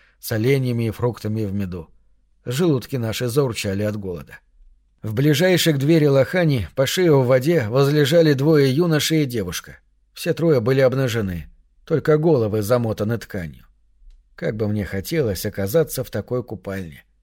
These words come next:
Час в горячей воде, пока перестанут болеть продрогшие суставы, казался райским блаженством. С тех пор, как мне в последний раз доводилось испытывать это удовольствие, минули годы.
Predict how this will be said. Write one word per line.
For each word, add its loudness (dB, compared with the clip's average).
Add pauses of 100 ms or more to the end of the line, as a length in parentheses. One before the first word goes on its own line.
(380)
Час -2
в -4
горячей 4
воде, 4
пока -2
перестанут 0
болеть 2
продрогшие 0
суставы, 0 (340)
казался 2
райским 2
блаженством. -6 (460)
С -14
тех -4
пор, 2
как 0
мне 0
в -10
последний 0
раз 2
доводилось 0
испытывать -4
это 0
удовольствие, 0 (580)
минули 2
годы. -8